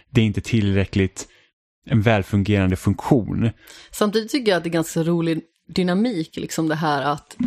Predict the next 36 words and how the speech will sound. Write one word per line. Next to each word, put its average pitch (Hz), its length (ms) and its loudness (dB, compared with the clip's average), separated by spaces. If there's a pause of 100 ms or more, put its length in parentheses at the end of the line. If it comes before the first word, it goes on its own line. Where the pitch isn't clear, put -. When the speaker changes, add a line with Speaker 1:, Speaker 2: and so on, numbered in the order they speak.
Speaker 2:
när 170 80 0
man 170 140 0
spelar 202 360 0
i 233 60 0
squadläget, 151 840 -2
då 165 100 -2
kan 165 180 0
det 160 60 2
vara 160 300 0
team 151 360 -2
games 147 260 -2
som 147 160 -4
finalbana. 151 520 -2
Jag 165 100 -2
vet 180 180 -2
att 165 160 -6 (300)
team 185 300 0
games 170 320 0
är 151 60 -2
kanske 160 220 -2
inte 160 160 -4
riktigt 147 320 -6
alltid 147 540 -4
uppskattat, - 800 -4
men 175 380 0
samtidigt 165 640 -2
så - 140 -4
är 151 200 0
det 151 100 -2
ju 151 220 0 (460)
roligt 160 400 0
att 151 100 -4
det 160 80 -2
blir 156 180 0
lite 151 220 -2
annorlunda. 196 720 0